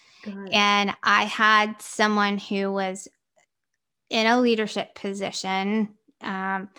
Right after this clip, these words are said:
Speaker 2: who told me that if I would never, if I was not gonna be able to read a P and L, which I can, by the way,
Speaker 1: Mm-hmm.
Speaker 2: uh, if I was not going
Speaker 1: Mm-hmm.
Speaker 2: to be to-, able to instantly interpret a spreadsheet or something like that, I would never be able to be in a leadership position.
Speaker 1: Oh,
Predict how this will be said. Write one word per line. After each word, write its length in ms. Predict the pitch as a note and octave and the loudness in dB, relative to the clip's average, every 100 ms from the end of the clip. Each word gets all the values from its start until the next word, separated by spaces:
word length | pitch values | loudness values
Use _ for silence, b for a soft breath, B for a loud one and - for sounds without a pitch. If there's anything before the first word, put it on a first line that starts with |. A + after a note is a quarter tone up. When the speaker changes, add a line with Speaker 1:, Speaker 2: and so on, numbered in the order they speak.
| b b - | b b -2
Speaker 2:
who 140 | A3+ | -2
told 300 | A3 A3+ A3 | 0 0 2
me 160 | A3 A3 | 2 2
that 140 | G#3 | 0
if 140 | G3+ G#3 | -2 2
I 220 | G#3 A3+ | 4 4
would 200 | C4 B3+ | 4 2
never, 560 | A#3 G#3 G#3 G#3+ G#3 - | 2 2 2 0 0 -2
if 180 | G#3+ A3 | -2 4
I 180 | A#3+ | 4
was 200 | C#4 C#4 | 6 4
not 160 | C4 A3+ | 2 0
gonna 160 | A3 G#3 | 0 0
be 180 | G#3 G#3 | 0 0
able 180 | G3+ | 0
to 60 | G3 | -2
read 240 | G3 G#3 | -2 -2
a 40 | G#3+ | -4
P 180 | - G3+ | -4 -4
and 120 | F#3+ | 0
L, 300 | F#3 F#3 F#3 B B | 0 0 -2 B B
which 160 | - G3 | -2 2
I 100 | B3+ | 2
can, 380 | - E4 E4 B3 | 6 8 10 10
by 200 | G3+ F#3+ | 8 4
the 80 | F#3 | 2
way, 360 | F3+ F3 G3+ B B | 2 2 0 B B
Speaker 1:
Mm-hmm. 140 | B G#3 | B 6
Speaker 2:
uh, 360 | B3 B3 B3 A#3+ | 10 10 10 8
if 180 | B3+ C#4 | 6 6
I 220 | C4+ D4 | 6 8
was 240 | D#4+ F#4 | 6 8
not 320 | D4+ C4+ C#4 C#4+ | 8 8 6 4
going 220 | C4 C4 | 6 4
Speaker 1:
Mm-hmm. 80 | B3+ | 4
Speaker 2:
to 60 | |
be 140 | A#3+ A3 | 2 4
to-, 240 | A3 - | 4 2
able 280 | A3+ A#3 A3+ | 0 0 -2
to 540 | - G#3+ G#3 G#3+ - | 0 2 2 -2 -2
instantly 680 | A#3+ C4 - C4+ A#3+ A3+ G#3+ | 2 2 2 0 0 0 0
interpret 600 | G#3 G#3 - A3+ A3 G#3 | -2 -4 -2 -2 0 -2
a 40 | |
spreadsheet 880 | F#3+ - - G#3+ G#3 - G#3 G3 G3 - b b b | -2 -6 -2 -2 -2 -6 -4 -2 -4 -10 b b b
or 600 | A3 G#3+ G3+ G3+ G3+ G3 | -2 2 4 4 2 -2
something 400 | - G#3 G#3+ A3 | -4 -4 -4 -4
like 220 | G#3+ G3+ G3+ | -4 -4 0
that, 240 | G3+ F#3+ | 0 2
I 140 | G#3+ A3 | 0 0
would 240 | A#3 G#3 | 0 0
never 500 | G3+ G3+ G3 G#3+ G#3+ | 0 2 0 0 -2
be 220 | G#3+ G3+ | -4 -6
able 240 | F#3+ G3 G3 | -6 -8 -12
to 160 | - | -10
be 120 | G3+ | -8
in 80 | F#3+ | -6
a 120 | F3+ | -8
leadership 480 | F3+ - - - - | -10 -12 -14 -16 -18
position. 640 | - - - - - G#3 | -18 -18 -16 -14 -8 -6
Speaker 1:
Oh, 20 | F#3 | -6